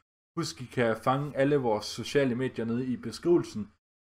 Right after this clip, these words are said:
Husk at tilknytte jer en kommentar i kommentarfeltet omkring jeres holdninger til det her. Hvem tror I, at, øh, der vinder mesterskabet? Hvem tror I, der rykker ned i Bundesligaen? Og ikke nok med det, hvordan tror I, at, øh,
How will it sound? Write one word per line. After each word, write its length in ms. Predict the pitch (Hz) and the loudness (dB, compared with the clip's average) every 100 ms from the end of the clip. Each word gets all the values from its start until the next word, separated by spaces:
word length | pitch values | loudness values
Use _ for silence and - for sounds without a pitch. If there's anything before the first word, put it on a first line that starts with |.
| - | -6
Husk 220 | 156 - | -4 -2
at 340 | 123 110 104 101 | 0 0 0 -2
tilknytte 560 | 147 151 - 117 98 101 | -2 -2 -4 -6 -4 -4
jer 120 | 101 | -4
en 160 | 101 | -6
kommentar 540 | 101 113 104 101 151 139 | -8 -6 -6 -2 0 0
i 60 | |
kommentarfeltet 720 | 113 113 107 147 139 - 104 104 | 0 -6 -4 0 0 -2 -4 -2
omkring 440 | 104 101 123 123 | -4 -6 -6 -2
jeres 260 | 135 156 156 | 2 2 0
holdninger 380 | 139 131 120 101 | -2 -2 -4 -6
til 160 | - | -8
det 80 | 113 | -6
her. 100 | 113 | -4
Hvem 220 | 110 143 | -4 -4
tror 280 | 135 139 127 | -4 0 0
I, 160 | 123 160 156 - - _ _ _ 127 | 0 -2 -6 -12 -20 _ _ _ -4
at, 160 | 127 120 | -4 0
øh, 360 | 110 104 101 | 0 0 -2
der 100 | 117 | -2
vinder 260 | 120 131 113 | 0 0 0
mesterskabet? 680 | 123 127 113 - 120 110 107 | -2 -4 -10 -6 -2 -2 -2
Hvem 160 | 131 | -6
tror 220 | 135 127 123 | -4 -2 0
I, 100 | 160 | 0
der 140 | 151 113 | 0 2
rykker 200 | 104 107 | 0 0
ned 240 | 120 135 | -2 -2
i 40 | 117 | -4
Bundesligaen? 800 | 120 131 139 - 110 104 101 95 - - _ _ _ - | -4 -4 -4 -4 -4 -2 -4 -6 -12 -20 _ _ _ -2
Og 360 | 113 110 107 127 | 2 2 2 -2
ikke 200 | 139 147 | -4 -2
nok 220 | 139 - | -2 -2
med 80 | 127 | -2
det, 180 | 139 | 0
hvordan 340 | 135 123 123 131 | 0 -2 0 -2
tror 260 | - 143 127 | -2 2 2
I, 200 | 127 123 | 2 0
at, 260 | 101 - | -2 -2
øh, 480 | 107 101 95 95 92 | -2 0 -2 -6 -10